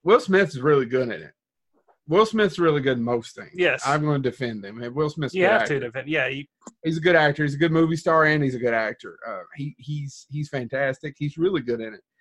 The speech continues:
Speaker 1: and, and carries that movie so well. It's just not, I don't think the, the,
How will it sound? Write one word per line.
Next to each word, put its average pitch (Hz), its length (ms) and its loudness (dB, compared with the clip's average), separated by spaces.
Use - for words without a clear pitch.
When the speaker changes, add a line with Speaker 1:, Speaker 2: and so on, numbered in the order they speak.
Speaker 1:
and, 156 220 0
and 156 220 -2
carries 185 320 4
that 160 180 2
movie 151 500 -2
so 151 320 2
well. 117 440 -4
It's 131 160 -10
just 143 240 -6
not, 127 180 -2
I 135 80 -2
don't 135 220 -4
think 131 180 -6
the, 120 120 -10
the, 123 180 -6